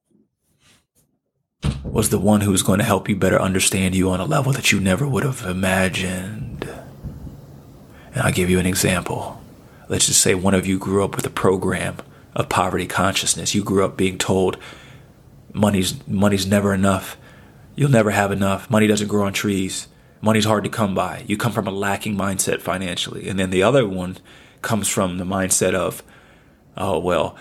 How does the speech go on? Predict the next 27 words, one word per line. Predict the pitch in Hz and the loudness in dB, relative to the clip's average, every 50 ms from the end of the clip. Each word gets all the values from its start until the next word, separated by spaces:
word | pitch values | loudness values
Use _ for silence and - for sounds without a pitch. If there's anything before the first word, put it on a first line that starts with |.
| - - - | -20 -8 -2
whatever | - 101 110 107 101 104 | 0 2 2 2 2 0
we | 98 | 0
get, | 95 123 127 120 | 2 2 2 2
we | 104 | 0
just | 104 104 98 - | -2 -2 -2 -2
spend | - - 123 123 120 101 | 0 0 0 0 0 -2
it | - - - - | -6 -6 -10 -14
because | - - 110 95 87 | -4 -2 -2 0 0
there's | 98 95 104 | -2 -4 -4
just | 101 92 - | -2 -2 2
so | - 120 110 | 2 2 2
much | 101 110 123 120 104 - | 4 4 2 2 2 0
and | 98 98 98 | -6 -6 -4
who | 107 110 | -6 -4
cares?" | - 127 123 123 117 110 104 | 0 2 2 4 4 2 0
And | 98 90 - - - - - _ | -2 -8 -10 -12 -14 -20 -14 _
now | - 104 | 0 0
you're | 107 98 95 | 0 0 -2
frivolous | - - - 135 113 113 107 104 | -4 0 0 0 2 2 0 0
with | 110 101 | -2 -2
your | 98 98 | -2 0
money, | 101 110 107 | 0 0 0
just | 101 101 95 | 0 -2 0
doing | 92 120 120 | 2 4 4
whatever, | 113 110 113 113 113 92 87 - - - - - - - | 6 6 4 4 4 2 -2 -8 -10 -14 -18 -18 -18 -2
reckless, | 117 131 147 143 139 104 78 - - - | 0 0 2 2 0 -4 -4 -4 -6 -6
right? | - 110 120 123 - | -4 -6 -6 -6 -6